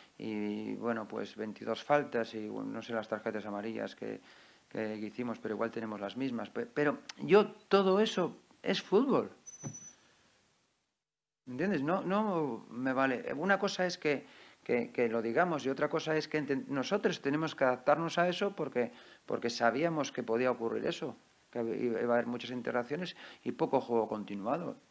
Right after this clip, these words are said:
Ya está, no, no podemos escudarnos en, en nada y, y no po-, debemos de escudarnos porque sabemos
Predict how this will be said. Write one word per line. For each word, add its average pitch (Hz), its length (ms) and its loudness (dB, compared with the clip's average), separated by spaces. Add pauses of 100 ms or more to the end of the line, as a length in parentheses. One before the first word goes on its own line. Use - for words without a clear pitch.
(160)
Ya 139 120 -4
está, 180 340 -4
no, 156 320 -4 (420)
no 196 220 4
podemos 180 420 2
escudarnos 151 800 2
en, 131 260 -4
en 135 120 0
nada 147 360 0
y, 139 320 -4
y 143 60 0
no 151 180 2
po-, - 140 0
debemos 175 400 4
de 165 80 2
escudarnos 175 460 6
porque 139 200 4
sabemos 151 540 4